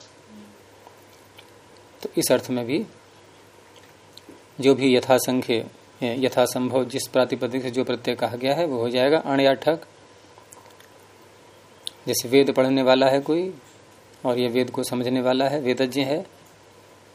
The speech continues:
तो वेद से ठक होकर के वैदिकः, पुराण से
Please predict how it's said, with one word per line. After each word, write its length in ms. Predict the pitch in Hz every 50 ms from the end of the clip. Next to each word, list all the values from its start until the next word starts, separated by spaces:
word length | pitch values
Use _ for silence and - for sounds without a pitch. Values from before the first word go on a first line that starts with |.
| - - - - - - - -
तो 100 | - 120
वेद 200 | 117 135 135 127
से 140 | 120 - 127
ठक 220 | 113 - 127 120 -
होकर 280 | 120 117 113 123 120
के 120 | 117 131 151
वैदिकः, 560 | 151 135 120 117 113 123 113 - 135 117 127 123 127 135 135 - - - - - - - - - - - - - - - - - - - - - - - - - - - - - - - - - - - - - - - - - -
पुराण 300 | - 131 123 120 117 120
से 180 | 113 - -